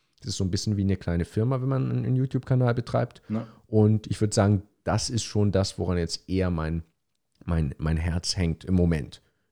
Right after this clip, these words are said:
Speaker 1: ich, äh, mein, mein Job bei Facebook ist extrem gut. Es ist, äh, also unge-, der beste Dayjob, den man sich überhaupt, überhaupt vorstellen kann. Aber es ist so ein bisschen für mich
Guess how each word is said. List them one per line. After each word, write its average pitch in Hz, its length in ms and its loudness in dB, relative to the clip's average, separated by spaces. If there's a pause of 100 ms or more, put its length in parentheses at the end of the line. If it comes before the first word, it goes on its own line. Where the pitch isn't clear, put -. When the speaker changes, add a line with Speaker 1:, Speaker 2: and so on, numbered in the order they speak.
(140)
Speaker 1:
ich, - 180 -6
äh, 92 140 2
mein, 92 220 2
mein 95 160 6
Job 123 180 4
bei 107 80 4
Facebook 101 320 0
ist - 200 -6
extrem 101 500 -2
gut. 131 300 -2
Es - 240 -6
ist, - 140 -4
äh, 95 60 0
also 87 560 -2
unge-, 95 420 0
der 92 140 2
beste 101 460 2 (260)
Dayjob, 98 840 2 (320)
den 95 100 2
man 90 120 2
sich 90 140 -2
überhaupt, 92 460 0 (100)
überhaupt 92 340 2
vorstellen 85 460 -2
kann. 113 160 0
Aber 104 120 0
es 107 100 -2
ist 135 100 -8
so 131 80 -2
ein 117 60 0
bisschen - 460 -4
für - 100 -8
mich 131 260 -2